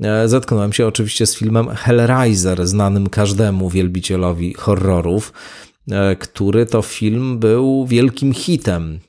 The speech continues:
wówczas i, e, na kasetach wideo, e, szeroko był, e, kopiowany i podawany sobie z rąk do rąk.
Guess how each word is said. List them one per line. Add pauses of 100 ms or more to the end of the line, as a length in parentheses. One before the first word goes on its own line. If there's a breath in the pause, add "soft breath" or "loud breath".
wówczas
i, (460 loud breath)
e,
na
kasetach
wideo, (240)
e,
szeroko
był, (420)
e,
kopiowany
i
podawany
sobie
z
rąk
do
rąk.